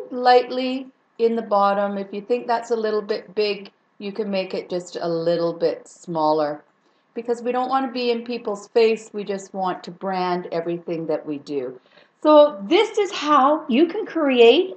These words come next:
a thank you collage image using free photo editing through PicMonkey and, of course, on your own computer.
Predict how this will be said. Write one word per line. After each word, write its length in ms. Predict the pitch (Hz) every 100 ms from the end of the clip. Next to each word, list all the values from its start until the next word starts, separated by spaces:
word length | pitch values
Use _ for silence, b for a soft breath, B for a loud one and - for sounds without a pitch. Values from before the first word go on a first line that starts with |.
| -
a 220 | 208 196 190 -
thank 400 | 285 330 339 -
you 240 | 330 349 -
collage 680 | - 214 190 196 240 330 -
image 440 | 247 208 214 214 - B -
using 540 | 208 233 233 196 175 -
free 420 | 262 294 320 381 -
photo 380 | 311 294 294 285
editing 640 | 233 233 233 233 240 294
through 180 | 233 175
PicMonkey 840 | 214 302 - 285 277 302 311 311 - -
and, 160 | 233
of 100 | 233
course, 460 | - 277 254 240 - -
on 260 | 226 226
your 300 | 214 185 - -
own 420 | 214 233 247 254
computer. 680 | 254 233 - 196 165 143 156